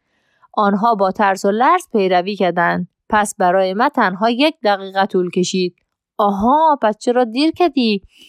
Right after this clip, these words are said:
«یک ساعت داشتم به استادها امضا می‌دادم.» «برای ازی دیر کردی؟» «برای همین دیر کردم.» کوله پشتیمان را برداشتیم و به سوی ساختمان هنر و ادبیات را افتادیم.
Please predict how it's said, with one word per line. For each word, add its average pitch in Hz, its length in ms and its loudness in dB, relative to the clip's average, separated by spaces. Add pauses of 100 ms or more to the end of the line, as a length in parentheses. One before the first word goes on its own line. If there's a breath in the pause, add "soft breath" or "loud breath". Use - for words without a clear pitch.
(400 soft breath)
«یک 415 320 2
ساعت 320 320 2
داشتم 294 420 -2
به 214 60 2
استادها 196 520 -2
امضا 208 400 0
می‌دادم.» 170 580 -2 (580 soft breath)
«برای 269 460 2
ازی 370 280 0
دیر 269 200 2
کردی؟» 285 480 0 (440)
«برای 196 320 2
همین 254 360 2
دیر 175 200 0
کردم.» 170 480 -2 (600)
کوله 277 240 2
پشتیمان 294 680 0
را 214 80 2
برداشتیم 175 920 -2
و 190 100 0
به 196 100 0
سوی 262 300 -2
ساختمان 180 640 -2
هنر 180 440 0
و 170 100 2
ادبیات 185 720 0
را 175 140 2
افتادیم. 170 680 -2